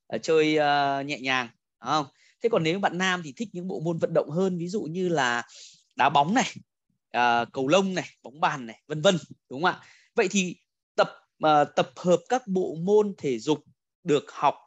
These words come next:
ở trường cấp một và trường cấp hai, đấy cũng chính là một tập hợp. Các con nhớ nhá, được không ạ? Vậy thì, à, à,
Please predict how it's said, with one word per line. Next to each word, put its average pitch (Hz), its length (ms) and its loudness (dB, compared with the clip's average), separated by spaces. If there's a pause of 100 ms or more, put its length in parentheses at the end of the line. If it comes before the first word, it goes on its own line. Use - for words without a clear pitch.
ở 113 200 -6 (100)
trường 131 220 -2
cấp - 220 -6
một 156 280 0 (120)
và 113 100 -12
trường 123 180 -8
cấp 170 160 -6
hai, 170 260 0 (300)
đấy 123 160 -2
cũng - 220 -10
chính 156 220 -4
là 170 100 -8
một 107 220 -14
tập - 120 -12
hợp. 120 160 -6 (280)
Các 147 100 -6
con 147 140 0
nhớ 123 120 2
nhá, 180 200 2 (380)
được 123 80 -2
không 147 100 4
ạ? 156 180 0 (500)
Vậy 233 160 4
thì, 196 240 4
à, 175 160 8 (600)
à, 170 200 4